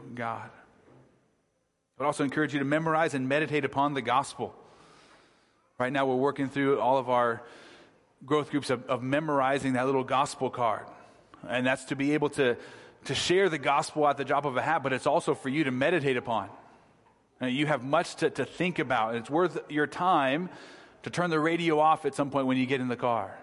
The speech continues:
Don't talk on the phone. Just spend that time with the Lord. Meditate upon the truths on that little card of who God is and what he has done on your behalf. I love this quote from James Montgomery Boyce.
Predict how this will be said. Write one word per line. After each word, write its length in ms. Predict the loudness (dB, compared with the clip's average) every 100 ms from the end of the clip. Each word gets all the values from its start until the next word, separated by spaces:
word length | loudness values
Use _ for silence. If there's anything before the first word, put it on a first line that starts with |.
| -20 -20 _ _ _ _ _ -2
Don't 180 | -2 0
talk 260 | 0 2
on 140 | 0 0
the 80 | -2
phone. 320 | 0 0 -2
Just 240 | -6 -10
spend 460 | -12 -2 0 0 0
that 260 | 0 0
time 400 | -2 0 2 0
with 220 | -2 -2 0
the 100 | 0
Lord. 320 | 2 2 0
Meditate 540 | 0 0 2 0 0
upon 400 | 0 0 0 -2 -6 -16 -12 -6
the 80 |
truths 380 | -4 0 2 2 0
on 320 | 0 0 0
that 240 | 0 0
little 200 | 0 -2
card 400 | -2 -2 -2 -4 -12 -20 -20 _ _ _ _ _ _
of 140 | -4 0
who 180 | -2
God 240 | 2 2 2
is 180 | 2 0
and 120 | 0
what 160 | -2
he 180 | 0 -2
has 280 | 0 0 -2
done 500 | -4 -2 0 -2 -4
on 240 | -2 -2 -2
your 260 | -2 -2
behalf. 540 | -2 -6 -6 -8 -10 -18 -20 _ _ -20 _ _ _ _ _ _ _ _ _ _ _ _ _ _ -2
I 20 |
love 160 | 0
this 160 | 0 -4
quote 300 | 0 0 0
from 180 | -4 -4
James 340 | 0 0 -2
Montgomery 520 | -2 -2 -2 -2 -2
Boyce. 520 | -2 0 0 -2 -12